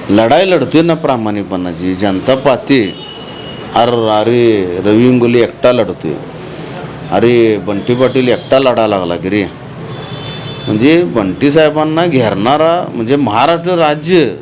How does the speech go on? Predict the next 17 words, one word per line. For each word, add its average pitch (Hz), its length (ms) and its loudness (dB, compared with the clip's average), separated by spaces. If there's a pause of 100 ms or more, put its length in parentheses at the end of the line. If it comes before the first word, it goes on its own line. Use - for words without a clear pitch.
(100)
सगळं 151 260 0
बंटी 131 300 0
साहेबांना 147 360 2
घेरायला 127 500 0
कोल्हापुरात 95 560 -4 (1300)
आणि 117 180 4
महाराष्ट्रात 147 760 2
राज्यातली 147 680 0
इतर 151 360 2
ही 143 220 -2
गद्दार 135 380 0
सेनी 160 320 2
जी 170 80 2
आम्हाला 165 500 2
घे-, 147 260 2
घेरायला 127 420 0
कोल्हापुरात. 98 540 -4